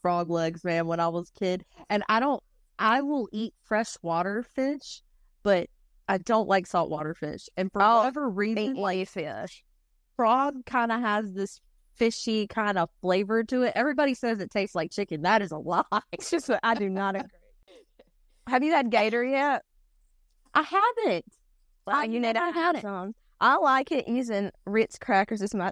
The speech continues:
Speaker 2: my tested secret. Don't everybody go use it. But Ritz crackers for the breading.
Speaker 1: Ooh.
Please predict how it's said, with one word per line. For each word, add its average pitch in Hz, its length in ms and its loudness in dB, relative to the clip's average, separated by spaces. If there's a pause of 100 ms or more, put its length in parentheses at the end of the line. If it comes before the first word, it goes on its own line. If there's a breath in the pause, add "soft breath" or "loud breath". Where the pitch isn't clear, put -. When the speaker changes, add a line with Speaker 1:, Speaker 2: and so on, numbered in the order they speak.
Speaker 2:
my 185 280 -2 (240)
tested 196 400 -2
secret. 208 460 -4
Don't 165 260 -14
everybody 175 360 0
go 185 140 2
use 202 280 0
it. 160 160 -8 (440)
But 196 500 2
Ritz 247 300 4
crackers - 880 -4 (120)
for 196 120 2
the 190 100 2
breading. 175 520 0 (1160)
Speaker 1:
Ooh. 196 540 0